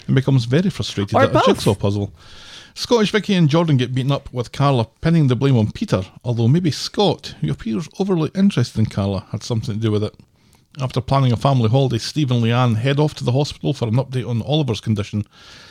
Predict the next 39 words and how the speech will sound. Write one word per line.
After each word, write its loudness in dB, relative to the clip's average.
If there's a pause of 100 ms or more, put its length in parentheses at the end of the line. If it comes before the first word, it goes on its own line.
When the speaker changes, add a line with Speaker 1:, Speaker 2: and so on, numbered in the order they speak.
(200)
Speaker 1:
Daniel 4
bores 2
a 0
sex 0
worker -4
with -2
stories 0
of 0
Sinead, -2 (340)
but -4
she -6
does -2
her 4
best -2
to -14
cheer -4
him 4
up, -6 (260)
but -8
not -6
like -2
that. -4 (140)
Speaker 2:
But -2
not 0
like -2
that. -4
Speaker 1:
The -2
Lena, 2
Seb 0
and 0
Emma 2
sto-, -6
storyline 2
time 2
travels 0
back 0
to -4
the 0
seventies, -2